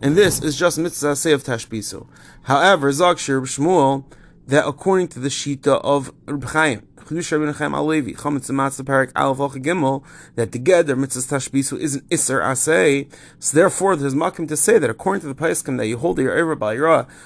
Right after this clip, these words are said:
on Chatzi Shir, Hu Adin Tashbis, which is an Isser Aseh, is going to be even be by Chatzi Shir. So let's review. Basically, we have a discussion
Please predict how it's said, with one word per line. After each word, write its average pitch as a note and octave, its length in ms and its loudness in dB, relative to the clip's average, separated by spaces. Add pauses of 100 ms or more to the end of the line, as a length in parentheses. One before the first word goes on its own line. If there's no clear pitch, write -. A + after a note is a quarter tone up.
(180)
on A#2+ 120 -2
Chatzi D#3+ 400 0
Shir, F3+ 380 2 (200)
Hu A3 200 2
Adin F#3 280 0
Tashbis, E3+ 500 -6
which E3 160 -4
is D#3 100 -4
an D3 60 -4
Isser F#3 300 -4
Aseh, F3+ 240 -2
is E3 160 -2
going D#3 220 -2
to D3 80 -6
be C#3 140 -4
even D3 240 -2
be C3+ 280 -2 (280)
by C3+ 140 0
Chatzi D3+ 440 0
Shir. D2+ 280 -10
So - 100 -6
let's A3+ 160 -6
review. F3+ 260 -2
Basically, E3+ 320 -4
we D3+ 60 2
have C#3+ 140 0
a C3+ 40 -14
discussion D#3+ 600 -4